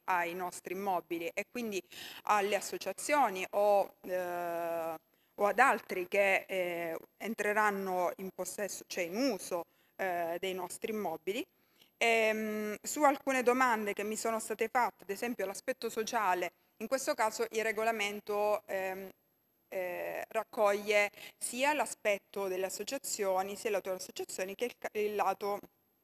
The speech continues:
delle residenze. Per cui, eh, quando parliamo delle associazioni è alla base di un progetto,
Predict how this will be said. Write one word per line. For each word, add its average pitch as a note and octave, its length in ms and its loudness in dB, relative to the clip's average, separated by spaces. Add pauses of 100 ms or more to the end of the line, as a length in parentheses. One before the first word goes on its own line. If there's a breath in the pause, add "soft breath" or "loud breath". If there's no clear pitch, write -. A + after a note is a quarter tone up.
(200)
delle G#3+ 320 0
residenze. F#3+ 840 -6 (340 loud breath)
Per C4+ 200 4
cui, F#3+ 560 -2 (220)
eh, G3+ 260 2
quando C4+ 360 4
parliamo G#3 600 0
delle G3+ 260 0
associazioni G3+ 920 -4
è G#3 100 -4
alla G3 260 0
base F#3+ 680 -2
di F#3+ 80 -14
un F3+ 100 -12
progetto, F3+ 840 -6